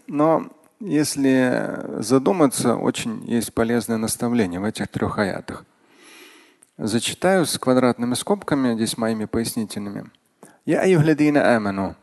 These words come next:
ну, обращение к верующим, верующие. Да. "Удкуруллаха дикран кафира". Вспоминайте Аллаха, Бога, Господа.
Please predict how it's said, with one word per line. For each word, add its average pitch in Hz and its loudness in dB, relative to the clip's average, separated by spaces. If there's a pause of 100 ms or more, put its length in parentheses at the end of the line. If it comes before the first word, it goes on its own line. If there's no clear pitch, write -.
ну, - -6
обращение 120 -2
к - -8
верующим, 98 0
верующие. 104 4 (480)
Да. - -16 (880)
"Удкуруллаха 185 8
дикран 156 2
кафира". 95 -2 (680)
Вспоминайте 139 2
Аллаха, 135 4
Бога, 123 2
Господа. 113 0